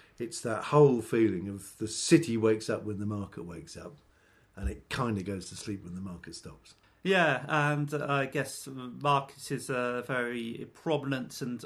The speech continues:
Speaker 2: obvious choice of subject for something like this, but, uh, sort of fifteen, twenty poems into the project, what kind of things are you finding to write about?
Speaker 1: It was, as I was saying earlier, really, I want to explore kind of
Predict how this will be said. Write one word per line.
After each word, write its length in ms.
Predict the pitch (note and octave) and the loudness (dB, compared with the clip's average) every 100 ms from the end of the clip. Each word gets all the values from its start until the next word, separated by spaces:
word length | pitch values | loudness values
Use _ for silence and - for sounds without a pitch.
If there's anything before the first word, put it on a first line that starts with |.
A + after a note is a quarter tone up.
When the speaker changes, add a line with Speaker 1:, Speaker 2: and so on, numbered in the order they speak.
| - | -6
Speaker 2:
obvious 480 | C#3+ - C3+ B2+ - | -6 -4 -6 -6 -10
choice 420 | - D3 B2+ - | -8 -6 -6 -6
of 120 | B2+ | -10
subject 580 | - D3+ D3 - C3+ - | -6 -4 -4 -4 -6 -6
for 100 | D3 | -10
something 460 | C#3+ C#3 - - B2+ | -4 -4 -4 -6 -2
like 320 | B2+ B2 - | 0 -2 -4
this, 400 | C#3 B2+ - - | -4 -4 -10 -12
but, 400 | - B2+ - - - | -6 -6 -6 -14 -4
uh, 760 | C#3+ C3 B2+ B2 B2 A#2 - A#2+ | -2 0 0 -2 -4 -6 -10 -12
sort 220 | - A#2+ | -12 -14
of 80 | - | -8
fifteen, 400 | D3+ D3 C#3 B2 | -6 -4 -4 -6
twenty 340 | C3 D3 A#2+ - | -4 -4 -4 -6
poems 420 | - C#3 B2 A#2+ | -4 -4 -4 -4
into 220 | C#3+ C#3 | -6 -6
the 80 | B2 | -12
project, 540 | A#2 C3+ A#2+ C3 - | -8 -6 -4 -6 -4
what 260 | D3 - - | -6 -8 -8
kind 240 | - C#3 | -4 -4
of 100 | C#3 | -4
things 280 | - C3+ B2+ | -6 -6 -6
are 20 | C3+ | -10
you 80 | |
finding 360 | - C#3+ C3+ C3 | -4 -4 -4 -6
to 160 | - C#3 | -8 -4
write 300 | D3+ D3+ D3 | -2 -2 -6
about? 540 | B2+ A2+ - - - _ _ _ _ | -4 -4 -6 -14 -18 _ _ _ _
Speaker 1:
It 160 | - G3 | 2 4
was, 160 | G3 F#3 | 4 4
as 140 | G#3 | 8
I 60 | A3 | 8
was 180 | F3 | 8
saying 240 | F3 D#3 D3+ | 8 8 10
earlier, 280 | D#3+ B2 G2 | 10 8 4
really, 240 | F#2 A2+ | 2 0
I 120 | C3+ | 4
want 180 | D3 F#3 | 6 8
to 100 | F3 | 10
explore 680 | E3 - - D3+ D3 C#3+ - | 8 6 4 8 8 8 4
kind 240 | D3+ D3 | 2 6
of 120 | C#3+ | 6